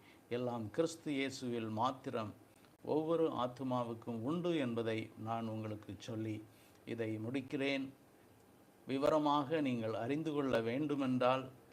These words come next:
நான் வரவேற்கிறேன். உ-, உட்கார்ந்து பேசலாம், தொலைபேசியில் பேசலாம். ஆனபடியினால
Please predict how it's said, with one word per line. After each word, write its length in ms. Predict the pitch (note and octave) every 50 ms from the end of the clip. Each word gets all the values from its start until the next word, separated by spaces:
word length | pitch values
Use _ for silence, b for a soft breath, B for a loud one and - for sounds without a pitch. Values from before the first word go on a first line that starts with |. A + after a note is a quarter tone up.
| - - - -
நான் 360 | A2 A2+ A2+ A2+ A2 G2+ G#2+
வரவேற்கிறேன். 760 | A#2+ C3+ C#3+ C#3+ C#3+ C#3 C3+ A#2+ - - B2+ A#2 A2 G#2+ G#2 G2+ G2+ - - - - - - - - - - - - - - - - - - - - - - - - - - - - - - -
உ-, 300 | - - - - - -
உட்கார்ந்து 600 | C3+ A2+ - - C#3 C#3 C3 B2+ B2+ B2 A#2+ A2+
பேசலாம், 640 | A2+ B2+ B2 A#2+ A2+ - B2 A#2 A#2+ B2+ C3 B2 A#2 - - - - - - - - - - -
தொலைபேசியில் 840 | - - B2+ C3+ B2+ B2+ - C#3+ A#2 A2+ - - A#2+ A2 A2+ A2 G#2+ -
பேசலாம். 560 | - A#2 A2+ G#2+ - - A#2+ G#2+ G#2+ A2+ A2 G#2+ A2 - - - - - - - - - - - - - - - -
ஆனபடியினால 840 | - G#2+ A2 A2 A2 G#2+ G#2+ G#2+ G#2 A2 G#2+ G#2 G#2+ G#2 G#2 G#2